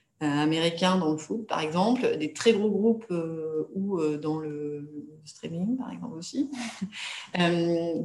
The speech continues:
beaucoup de, de clients dans les médias. Euh,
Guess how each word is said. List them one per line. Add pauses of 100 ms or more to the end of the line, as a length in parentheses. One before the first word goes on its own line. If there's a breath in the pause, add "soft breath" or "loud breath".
beaucoup
de,
de
clients
dans
les
médias. (100)
Euh,